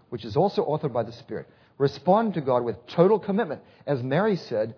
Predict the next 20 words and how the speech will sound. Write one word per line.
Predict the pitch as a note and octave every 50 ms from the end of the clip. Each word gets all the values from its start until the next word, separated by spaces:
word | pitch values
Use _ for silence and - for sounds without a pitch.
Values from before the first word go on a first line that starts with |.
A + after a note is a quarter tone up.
| _ _ _ _ _ _ _ _
"Let | A#2+ B2+ D3+ F#3+
it | F#3+ E3+ C3+ A#2+
be | C#3+ F#3+ G3+ F3
to | - - E3
me | D#3 F3 B3 B3 E3 G2 - - _ _ _ _ _ _
according | C#3+ C3+ - D3+ D#3+ D#3+ D#3 D3
to | - -
your | D3+ C#3 B2+ B2
word." | A#2+ A#2 G#2 D#2+ C#2 - _ _ _ _ _ _ _ _ _ _ _ _ _ _ _ _ _ _ _ _ _ _ _ _
She | - - C#3
just | A#2 C#3+ D3 C#3+
said | - D3+ C3 B2
yes. | A#2+ C3 B2 F2+ - - - - _ _ _ _ _ _ _ _
Total | - - E3 F#3 G3 G3
commitment. | - - F3+ E3 C#3+ A2+ - - _ _ _ _ _ _ _ _ _ _ _ _ _ _ _ _ _ _ _ _ _
Be | D3+ D3
united | C#3 C#3 C3 C3+ D3 F#3 G3+ G#3
with | F#3 E3+ D#3+
other | E3+ E3 F3+ F3+
Christians. | - - D3+ C#3 C3+ - - C3+ D3 D3+ - -